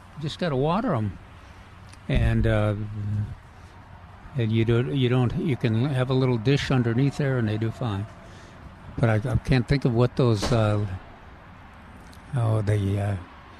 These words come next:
gardeners. There's a lot, a lot of, uh, gardeners, and there's even old shops dedicated to these, these, uh, plants. There are whole lots of variation of, of the plants. Somebody, somebody in the audience will,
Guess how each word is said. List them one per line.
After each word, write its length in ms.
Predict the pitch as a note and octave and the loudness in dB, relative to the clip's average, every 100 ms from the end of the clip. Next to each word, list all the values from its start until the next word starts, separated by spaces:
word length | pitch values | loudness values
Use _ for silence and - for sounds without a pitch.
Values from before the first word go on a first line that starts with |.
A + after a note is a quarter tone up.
| - - - - - - - - - | -20 -20 -20 -20 -20 -20 -20 -16 0
gardeners. 560 | B2+ C#3 B2 A#2 G2 | 2 4 4 4 2
There's 200 | - G2+ | 2 2
a 60 | A2 | 4
lot, 240 | A2+ C3 B2 | 4 2 0
a 120 | A#2+ | 0
lot 240 | A#2+ B2+ | 2 2
of, 160 | G#2+ G#2 | 2 0
uh, 300 | C#3 B2+ A#2+ | -2 0 0
gardeners, 480 | B2 C3 B2+ A#2 B2 | 2 4 4 4 4
and 100 | A2+ | 4
there's 200 | G2+ A#2+ | 4 2
even 240 | B2 A2 | 2 2
old 180 | G#2+ C3 | 2 0
shops 520 | - B2+ A#2+ A#2 - | -2 0 0 -2 -6
dedicated 680 | - A#2 G#2+ - B2 G#2 F#2+ | -2 0 0 0 0 0 -2
to 100 | G#2 | -4
these, 400 | G#2+ A#2+ - - - - - - - - - - - - - - - - - - C3+ | 0 0 -2 -8 -14 -20 -20 -20 -20 -20 -20 -20 -20 -20 -20 -20 -20 -20 -20 -12 -4
these, 320 | A#2 G#2+ - | -2 -2 -2
uh, 140 | A2+ | 0
plants. 520 | - C3+ A#2+ A#2 - - | 2 2 2 0 -2 -2
There 140 | A#2 | -2
are 60 | A#2+ | -2
whole 540 | A2 C3+ C#3+ B2 B2 | 0 2 4 4 6
lots 340 | A#2 A#2 - | 4 2 0
of 80 | A2+ | -4
variation 1040 | G2+ A#2+ A2 A#2+ A#2+ A#2 A2+ A2 - G#2+ G2 | -6 -8 -2 2 4 4 4 2 2 0 0
of, 180 | G2+ G2 F2+ - - - - - - - - | -2 -4 -10 -14 -20 -20 -20 -20 -20 -10 -4
of 180 | A2+ G#2 | -2 -2
the 100 | G#2+ | -2
plants. 320 | C#3 A#2 - | 0 0 2
Somebody, 440 | C3+ C#3 B2 B2 | 2 4 4 2
somebody 360 | A#2+ C3+ B2 A#2 | 2 2 4 4
in 60 | |
the 120 | A#2 A2+ | 4 4
audience 480 | A#2 A#2 G#2 - | 4 4 2 2
will, 180 | A2 F#2+ | 0 0